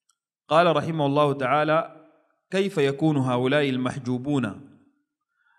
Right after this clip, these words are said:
المفضول-، المفضولون المنقوصون المسبوقون الحيارى المتهوكون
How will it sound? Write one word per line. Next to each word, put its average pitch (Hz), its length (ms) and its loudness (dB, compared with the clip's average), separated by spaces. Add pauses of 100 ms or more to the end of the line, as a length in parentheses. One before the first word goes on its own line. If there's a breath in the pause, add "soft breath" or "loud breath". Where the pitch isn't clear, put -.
(600)
المفضول-، 135 800 0
المفضولون 127 1080 -2 (960)
المنقوصون 131 800 0
المسبوقون 131 720 -2
الحيارى 147 760 0
المتهوكون 131 960 0